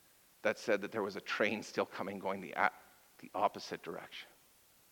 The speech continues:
I just remember the relief, just the tremendous relief, the joy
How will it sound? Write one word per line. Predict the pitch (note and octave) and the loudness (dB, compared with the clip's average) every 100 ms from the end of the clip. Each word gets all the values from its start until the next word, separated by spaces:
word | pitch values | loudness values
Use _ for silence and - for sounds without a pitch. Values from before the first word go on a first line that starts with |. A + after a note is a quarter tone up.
| _ _ - _ _ _ G2+ | _ _ -20 _ _ _ -4
I | |
just | G#2+ D#3+ E3+ | 0 0 2
remember | B2 B2+ B2+ | 6 6 6
the | G#2+ | 4
relief, | G2+ G2 G#2 - D#2+ - - - - - - _ _ _ - _ - | 0 0 2 0 -2 -12 -20 -20 -20 -20 -20 _ _ _ -20 _ -2
just | B2+ - | -2 -2
the | B2+ | -4
tremendous | - - A2 A#2+ A#2+ B2+ D3+ A#2+ A#2 - - - - - - - | -4 -2 0 2 2 2 0 -4 -6 -8 -14 -18 -20 -20 -20 -6
relief, | A2+ G#2+ A#2 A2+ G#2+ F2 | 0 2 4 2 -2 -8
the | G2+ | -8
joy | G2 G2+ A2 B2 A#2+ F#2 | -6 -4 4 6 6 6